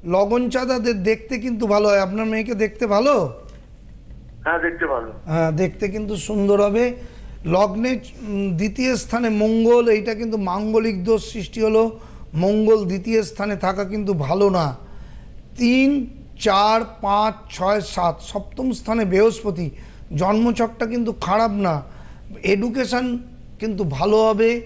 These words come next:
Speaker 1: এবং টেকনিক্যাল লাইনে পড়াশোনা করলে কিন্তু ভালো উন্নতি হবে। কিন্তু যেহেতু দ্বিতীয় স্থানে মঙ্গল রয়েছে, বিয়ে নিয়ে কিন্তু সমস্যা হতে পারে বা বিয়ে হতে চাইবে না,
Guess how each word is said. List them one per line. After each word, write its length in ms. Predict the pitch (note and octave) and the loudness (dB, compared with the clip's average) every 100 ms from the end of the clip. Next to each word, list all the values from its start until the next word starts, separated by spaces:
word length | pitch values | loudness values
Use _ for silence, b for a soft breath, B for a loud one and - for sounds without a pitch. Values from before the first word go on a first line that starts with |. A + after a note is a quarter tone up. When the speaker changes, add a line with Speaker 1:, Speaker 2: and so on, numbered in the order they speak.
| B B - | B B -6
Speaker 1:
এবং 340 | F#3 G#3+ A3 - | 0 2 0 0
টেকনিক্যাল 520 | G#3 G3+ A3 A3+ B3 | -2 0 -2 -2 0
লাইনে 360 | A3+ G3+ G#3+ A3 F#3 | 2 2 0 -2 -2
পড়াশোনা 460 | F#3 F#3+ - G#3 | -2 -2 -2 -4
করলে 320 | G3+ G3 G3 | -4 -4 -2
কিন্তু 240 | G3 G3+ G#3+ | -2 -2 -4
ভালো 320 | D3+ D3+ G3 | -2 2 2
উন্নতি 460 | G3 G3+ G3+ F#3+ G3 | 4 4 4 4 2
হবে। 240 | E3 C#3+ B B B B | 2 0 B B B B
কিন্তু 380 | - A#3+ B3 A#3+ | 0 2 2 2
যেহেতু 480 | D3+ G3 A#3+ A#3+ A#3 | 2 2 0 0 -2
দ্বিতীয় 420 | F3+ G3 B3+ B3 | -2 -2 0 0
স্থানে 300 | - A#3 A3+ | 0 0 0
মঙ্গল 420 | F#3+ G3 G#3 A3 | 2 2 4 2
রয়েছে, 540 | G#3+ A3 A3 A3+ A#3 A3+ B B B | 4 4 4 0 -4 -4 B B B
বিয়ে 560 | D#3 C#3 E3 A3+ C4 C4+ | -6 -2 2 2 4 2
নিয়ে 280 | A#3+ A#3+ A3+ | 2 2 0
কিন্তু 580 | A3+ G#3 G3 A#3 C4 A#3+ B B - - - | -4 -8 -6 -6 -6 -8 B B -18 -18 -14
সমস্যা 600 | - - G3 B3+ - A#3+ | -10 -2 2 2 2 2
হতে 240 | G#3 G3+ G3+ | 4 4 2
পারে 240 | G3 G#3 | 2 2
বা 140 | G3 | 0
বিয়ে 300 | E3 D#3+ G#3 | 0 0 2
হতে 320 | G3+ F3 F#3 A3+ | 2 0 -2 -2
চাইবে 400 | G#3 G#3 F#3 G3 | 0 -2 -2 -2
না, 220 | A#3+ | -2